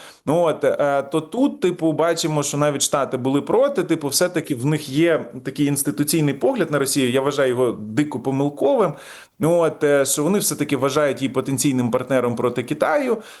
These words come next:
ну, от, реальним. Друге, що це інституційна держава, в них є ядерка, типу, з ними треба рахуватися. Мені здається, що Росія точно так же не зас-,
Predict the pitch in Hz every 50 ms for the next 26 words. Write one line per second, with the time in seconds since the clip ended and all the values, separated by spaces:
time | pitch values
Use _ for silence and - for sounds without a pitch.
0 | - _ - 151 175 190 185 175 175 - - - 143 160 160 160 160 160 156 151
1 | 151 143 131 131 160 190 175 156 151 147 - 135 - - 131 131 131 123 - 143
2 | 127 117 135 123 - 147 139 135 127 123 113 120 117 110 120 135 131 120 117 117
3 | 110 120 120 113 113 110 110 110 110 110 156 208 233 240 220 185 196 180 - -
4 | 156 - 147 127 - 123 110 139 156 156 147 127 135 131 127 117 123 123 117 -
5 | - 113 101 - - - - - - - - - 107 110 113 127 143 165 180 185
6 | 190 196 185 151 123 113 131 131 123 123 113 107 107 110 110 - 131 123 123 131
7 | 127 - - 165 147 135 120 - 135 131 - 131 120 120 143 135 113 113 120 120
8 | 123 120 117 120 117 120 123